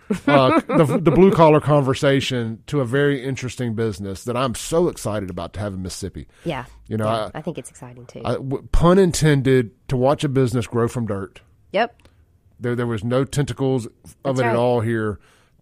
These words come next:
Speaker 1: to turn it into this m-, major industry that we,
Speaker 2: Yeah.
Speaker 1: that inevitably it's going to turn into. Uh, it's cool, and it's cool kinda being on the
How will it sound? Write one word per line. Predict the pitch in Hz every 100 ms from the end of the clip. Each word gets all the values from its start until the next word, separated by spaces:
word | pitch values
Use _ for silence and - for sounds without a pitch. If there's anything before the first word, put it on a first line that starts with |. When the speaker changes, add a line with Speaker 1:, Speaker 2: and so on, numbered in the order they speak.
| _
Speaker 1:
to | 127
turn | - 135 135 131
it | 127
into | 123 123
this | 117 110
m-, | - 123 107 127
major | 123 139 127 127
industry | 127 127 117 123
that | 117
we, | 113 107 107
Speaker 2:
Yeah. | 196 185 113
Speaker 1:
that | 127
inevitably | 135 139 139 127 107 117
it's | 113
going | 131 127
to | 107
turn | 120 113
into. | 120 104 95 92 - _ - - _ -
Uh, | 107 101
it's | 127 117
cool, | - 165 180
and | 123
it's |
cool | - 143 139
kinda | 139 123
being | 120 127
on | 127
the | 113